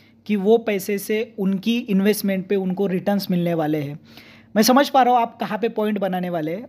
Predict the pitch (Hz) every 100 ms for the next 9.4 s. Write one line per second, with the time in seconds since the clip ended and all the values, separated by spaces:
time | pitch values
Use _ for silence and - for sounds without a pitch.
0 | 180 175 - 175 226 185 190 - 247 226
1 | 185 165 220 - - - 202 220 - 220
2 | 214 226 233 233 233 220 220 247 202 202
3 | 196 - 170 180 208 214 180 - 214 202
4 | 226 226 190 226 226 220 226 208 190 202
5 | 180 190 190 - 185 196 185 156 143 226
6 | - - - - 185 202 208 208 247 240
7 | 247 240 226 - 214 196 185 190 180 170
8 | 175 220 - _ - 170 156 180 190 185
9 | 165 165 226